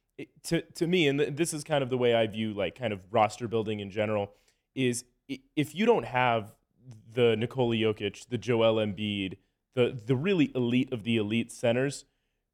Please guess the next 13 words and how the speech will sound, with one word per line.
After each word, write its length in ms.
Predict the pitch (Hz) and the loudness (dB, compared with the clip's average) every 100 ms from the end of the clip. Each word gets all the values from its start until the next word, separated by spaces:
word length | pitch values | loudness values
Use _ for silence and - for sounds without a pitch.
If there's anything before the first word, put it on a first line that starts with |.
| 117 | -16
y-, 160 | 120 - _ _ _ - | -16 -16 _ _ _ -18
you, 340 | 156 185 - _ | -4 -2 -2 _
you 240 | 147 185 | -4 -2
pretty 280 | 180 - 208 | -2 -2 0
much 280 | 185 143 - | 2 2 -2
pr-, 140 | - | -6
would 200 | 123 123 | 0 2
rather 340 | 110 113 117 120 | 4 4 4 0
just 200 | 107 - | -4 -8
have 240 | - 110 | 0 0
someone 340 | 110 120 110 104 | 0 -4 -4 -2
that's 220 | 104 - _ _ _ _ | -2 -4 _ _ _ _
solid 680 | - - - 139 147 139 139 | -12 -6 2 4 6 4 2